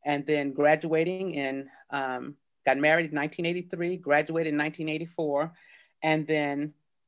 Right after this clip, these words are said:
um, had my first daughter, Lanier, um, in nineteen eighty-five, and then Tiffany in nineteen eighty-eight.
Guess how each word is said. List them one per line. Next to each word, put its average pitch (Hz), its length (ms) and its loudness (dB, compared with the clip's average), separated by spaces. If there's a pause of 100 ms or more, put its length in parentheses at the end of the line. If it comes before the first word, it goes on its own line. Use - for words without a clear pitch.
(120)
um, 143 480 0 (300)
had 151 400 4
my 139 340 0 (380)
first 160 260 -2
daughter, 156 240 2
Lanier, 160 640 -2 (540)
um, 139 380 -2
in 147 140 -2
nineteen 143 320 -2
eighty-five, 143 720 -2 (300)
and 131 200 -4
then 135 300 -4
Tiffany 139 440 -6
in 127 120 -8
nineteen 131 420 -8
eighty-eight. 135 540 -6